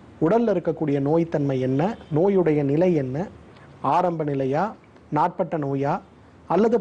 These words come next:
பக்க விளைவுகள் இணை துணை நோய்களோடு இருக்கக்கூடிய நோயா அப்படிங்கிறத புரிந்து, அவர்கள் உங்களுக்கான சமண சிகிச்சை என்ன, சோதன சிகிச்சை என்ன, காயகல்ப சிகிச்சை என்ன, மற்றும் தெய்வ விபாஷய சிகிச்சை என்ன வேணுங்கிற ஒரு புரிதலோடு ஒரு சிகிச்சை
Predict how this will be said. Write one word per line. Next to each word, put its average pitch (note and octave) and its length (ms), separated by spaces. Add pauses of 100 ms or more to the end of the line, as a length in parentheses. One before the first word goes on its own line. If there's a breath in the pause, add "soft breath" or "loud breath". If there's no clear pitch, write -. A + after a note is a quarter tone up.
(100)
பக்க C4+ 280
விளைவுகள் G#3 460 (140)
இணை A#3 180 (140)
துணை G#3 260
நோய்களோடு F#3 540
இருக்கக்கூடிய D#3 440 (100)
நோயா F3 280
அப்படிங்கிறத D3 480 (100)
புரிந்து, E3+ 360 (760 loud breath)
அவர்கள் G#3+ 380
உங்களுக்கான G3 600 (160)
சமண F#3 220 (140)
சிகிச்சை D#3+ 340 (100)
என்ன, D#3 200 (440)
சோதன F#3 280 (120)
சிகிச்சை C#3+ 440
என்ன, D3+ 200 (480)
காயகல்ப F#3 580
சிகிச்சை C#3+ 420
என்ன, C3+ 140 (640)
மற்றும் F#3 320 (320)
தெய்வ A#3+ 320
விபாஷய F3 420 (100)
சிகிச்சை D#3 340 (100)
என்ன F#3+ 140 (100)
வேணுங்கிற D3+ 420 (460)
ஒரு D#3+ 180
புரிதலோடு A3+ 540 (100)
ஒரு D#3 100 (100)
சிகிச்சை G3+ 360